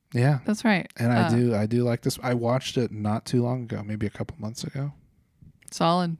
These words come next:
Speaker 1: Fantastic.
Speaker 2: <laughs>
Speaker 1: Wonderful.
Speaker 2: It holds up, man.
Speaker 1: Yeah, it's great.
Speaker 2: Uh, there's one line that I wish Johnny Utah would have said before he lets Bodhi go into the giant surf.
Speaker 1: Yeah.
Speaker 2: Uh, that is,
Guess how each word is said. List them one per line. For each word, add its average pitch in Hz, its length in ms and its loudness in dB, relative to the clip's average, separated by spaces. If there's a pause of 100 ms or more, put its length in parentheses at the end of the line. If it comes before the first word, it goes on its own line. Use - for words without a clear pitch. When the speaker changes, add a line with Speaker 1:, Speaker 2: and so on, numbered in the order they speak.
Speaker 1:
Fantastic. 151 720 2 (800)
Speaker 2:
<laughs> 185 60 4 (1300)
Speaker 1:
Wonderful. 160 520 8
Speaker 2:
It - 40 -20
holds 208 340 0
up, 185 300 0 (160)
man. 165 100 0
Speaker 1:
Yeah, 160 240 4
it's 135 160 -6
great. 151 300 0 (340)
Speaker 2:
Uh, 185 240 4
there's 208 300 0
one 233 480 2 (120)
line 185 420 2
that 165 80 -4
I 156 120 -4
wish 160 480 -2
Johnny 160 380 -2 (100)
Utah 156 340 -4
would 151 100 -6
have 156 120 -12
said 160 540 -4 (600)
before 180 720 0
he 180 120 0
lets 175 260 -4
Bodhi 165 360 0
go 160 320 -2
into 156 340 -6
the 156 100 -6
giant 151 420 -6
surf. - 440 -6
Speaker 1:
Yeah. 135 360 4
Speaker 2:
Uh, 175 300 0
that 185 220 0
is, 175 320 -2